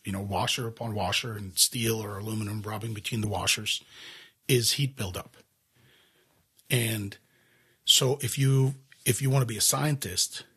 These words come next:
yeah, it's gonna make your drag go up, because as you create friction with carbon fiber, you're gonna heat up that steel. That steel will expand,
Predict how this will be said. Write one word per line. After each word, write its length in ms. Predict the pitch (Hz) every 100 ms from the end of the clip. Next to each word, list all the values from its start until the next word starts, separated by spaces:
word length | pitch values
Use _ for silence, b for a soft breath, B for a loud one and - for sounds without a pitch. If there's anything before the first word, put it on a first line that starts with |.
| _ _ _
yeah, 280 | 107 107 117 - -
it's 160 | 110
gonna 180 | - 110
make 220 | 107 107
your 80 | 104
drag 260 | 95 98 95
go 200 | 101 101
up, 280 | 104 - - - _
because 380 | 110 110 90 - _
as 280 | 117 95 -
you 200 | 104 101 _ _ _ -
create 300 | - 127 117
friction 400 | - 151 139 -
with 120 | 101 -
carbon 240 | 110 117
fiber, 440 | - 98 80 107 - B B B B B B
you're 160 | 123
gonna 120 | 117 104
heat 160 | 127
up 120 | 117
that 160 | - 104
steel. 400 | - - 92 98
That 160 | 107 -
steel 280 | - 135
will 140 | 120 107
expand, 600 | 95 - 110 95 92 -